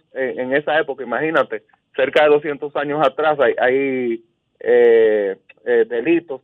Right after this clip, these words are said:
eh, contravenciones, eh, infracciones a la ley que eran impensables y, y otros que vienen justamente, pues, de temas como la tecnología, que igualmente, pues, tendremos,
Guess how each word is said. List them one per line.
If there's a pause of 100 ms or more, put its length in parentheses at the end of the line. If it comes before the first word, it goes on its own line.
(100)
eh,
contravenciones, (160)
eh,
infracciones
a
la
ley (240)
que
eran
impensables (720)
y,
y
otros (100)
que
vienen
justamente,
pues,
de
temas
como
la
tecnología, (520)
que
igualmente,
pues,
tendremos,